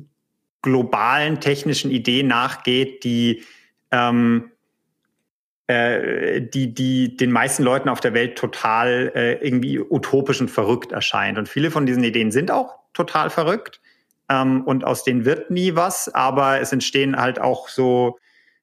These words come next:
äh, eine globale Suchmaschine, äh, oder, äh, ein, ein, ein Computer für die Tasche, den, äh, de-, der heute unser, unser ganzes Leben total verändert hat.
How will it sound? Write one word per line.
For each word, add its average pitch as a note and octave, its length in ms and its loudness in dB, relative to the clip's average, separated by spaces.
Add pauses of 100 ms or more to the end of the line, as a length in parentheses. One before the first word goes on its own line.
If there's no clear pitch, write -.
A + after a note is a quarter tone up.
(120)
äh, B2+ 80 0
eine B2 640 2 (720)
globale B2+ 420 2
Suchmaschine, F3 880 0 (320)
äh, C3 720 0
oder, C3 680 0
äh, B2+ 280 2
ein, B2 340 0
ein, B2 320 -2
ein A#2+ 320 -2
Computer C#3+ 480 0
für C#3 140 0
die B2+ 100 0
Tasche, C#3+ 520 0
den, B2+ 440 0
äh, B2 640 0
de-, A#2 160 -4
der A#2 200 0
heute C3 260 2
unser, B2 360 -2
unser B2 200 -2
ganzes A#2 320 -4
Leben D3+ 420 0
total C#3+ 400 -2
verändert D3+ 540 -2
hat. D3+ 260 -2